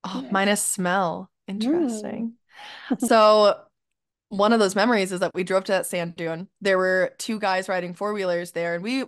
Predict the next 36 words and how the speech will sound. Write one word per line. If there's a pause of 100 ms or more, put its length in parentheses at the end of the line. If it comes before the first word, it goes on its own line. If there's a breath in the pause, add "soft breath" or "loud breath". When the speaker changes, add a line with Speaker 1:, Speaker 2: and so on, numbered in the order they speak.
(100)
Speaker 1:
just
about
left.
We
got
in
our
car.
We
were
like,
"Oh,
we
saw
the
sand
dune,"
turned
around
to
leave.
And
then (380 loud breath)
she
slammed
on
the
brakes,
and
she's
like,
"We
said (240 loud breath)
we're
gonna
do